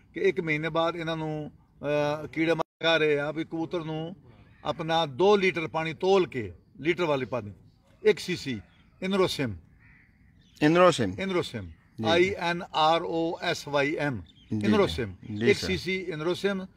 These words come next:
Speaker 1: ਦੋ ਲੀਟਰ ਪਾਣੀ ਦਾਣੇ ਤੋਂ ਬਾਅਦ, ਜਦੋਂ ਕਬੂਤਰ ਪਿਆਸੇ ਹੋਣ, ਇਹ ਨਹੀਂ ਕਿ ਕਬੂਤਰ ਪੀਣ ਨਾ, ਤੇ ਤਿੰਨ ਦਿਨ ਪਿਲਾ ਦਿਓ। ਇਨਸ਼ਾਅੱਲਾ ਉਲ ਅਜ਼ੀਜ਼ ਮੈਂ ਗਾਰੰਟੀ ਦੇਵਾਂਗਾ ਕਿ ਰਾਣੀ ਖੇਤ ਸਮੇਤ ਦੀਗਰ ਜਿਹੜੀਆਂ ਬਿਮਾਰੀਆਂ, ਜਿਹੜੀਆਂ ਮੌਜੂਦਾ ਬਿਮਾਰੀਆਂ ਆ ਰਹੀਆਂ ਨੇ, ਇਨਸ਼ਾਅੱਲਾ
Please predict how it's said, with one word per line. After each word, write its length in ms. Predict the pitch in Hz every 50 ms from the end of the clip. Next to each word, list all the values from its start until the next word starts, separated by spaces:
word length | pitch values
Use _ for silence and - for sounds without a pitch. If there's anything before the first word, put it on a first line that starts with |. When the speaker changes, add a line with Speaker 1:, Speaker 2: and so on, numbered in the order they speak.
| _ _ - 123
Speaker 1:
ਦੋ 220 | 120 160 190 208
ਲੀਟਰ 280 | 208 190 180 143 160 156
ਪਾਣੀ 320 | - 143 143 147 160 170
ਦਾਣੇ 360 | 156 127 135 156 175 190 202 180
ਤੋਂ 160 | - 156 139
ਬਾਅਦ, 300 | 131 127 117 107 95 87 - _ _ _ _ _
ਜਦੋਂ 220 | 139 165 175 190 180
ਕਬੂਤਰ 400 | - 170 175 175 160 165 190 185
ਪਿਆਸੇ 460 | - - 190 202 185 160 170 196 156
ਹੋਣ, 220 | 107 120 117 104 92 - _ _ _ _ _
ਇਹ 160 | 175 190 202 190
ਨਹੀਂ 140 | 202 214
ਕਿ 100 | 170 202
ਕਬੂਤਰ 280 | 175 143 185 170 180 175
ਪੀਣ 300 | 151 - 185 196 190 160
ਨਾ, 180 | 135 117 101 92 - _ _ _ _ _
ਤੇ 80 | - 165
ਤਿੰਨ 240 | - - 202 196 185
ਦਿਨ 120 | 202 202
ਪਿਲਾ 280 | 160 175 170 170 165 165
ਦਿਓ। 180 | 160 180 185
ਇਨਸ਼ਾਅੱਲਾ 520 | 196 190 175 170 - - 180 190 196 202 202
ਉਲ 180 | 180 165 160
ਅਜ਼ੀਜ਼ 220 | 147 139 147 147 143
ਮੈਂ 140 | 151 151 147
ਗਾਰੰਟੀ 340 | 135 143 160 160 151 190
ਦੇਵਾਂਗਾ 420 | 175 170 160 151 147 139 135 127 117 - _ _ - - _ _ _
ਕਿ 120 | - 170 160
ਰਾਣੀ 280 | 151 156 160 170 175
ਖੇਤ 340 | - - 165 185 185 156 147
ਸਮੇਤ 440 | 143 - - 156 160 180 185 180 - - - - _ _ - _ -
ਦੀਗਰ 320 | 131 156 214 220 202 226 180
ਜਿਹੜੀਆਂ 280 | 165 185 165 175 165
ਬਿਮਾਰੀਆਂ, 500 | 147 160 151 151 151 151 151 156 156 151
ਜਿਹੜੀਆਂ 260 | 143 147 143 147 151
ਮੌਜੂਦਾ 400 | 143 143 143 143 165 160 151 170
ਬਿਮਾਰੀਆਂ 420 | 156 147 143 143 139 143 143 147 151
ਆ 100 | 135 131
ਰਹੀਆਂ 240 | 135 135 135 135 135
ਨੇ, 120 | 131 123 - _ _ - - _
ਇਨਸ਼ਾਅੱਲਾ 580 | 143 147 139 - - 165 160 156 151 143 127